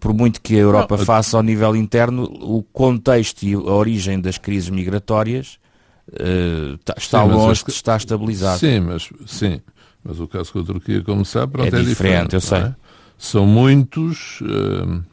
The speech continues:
Speaker 2: e, mas pronto, é um caso diferente. Agora sim, a procura vai continuar, eh,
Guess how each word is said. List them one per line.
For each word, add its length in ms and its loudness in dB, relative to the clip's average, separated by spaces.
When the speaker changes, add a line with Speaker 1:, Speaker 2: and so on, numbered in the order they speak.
Speaker 2:
e, 600 0
mas 160 -6
pronto, 380 -2
é 20 2
um 100 -2
caso 320 -6
diferente. 380 -8
Agora 260 -4
sim, 280 -6
a 60 -4
procura 540 -4
vai 200 -4
continuar, 680 -2
eh, 1040 -8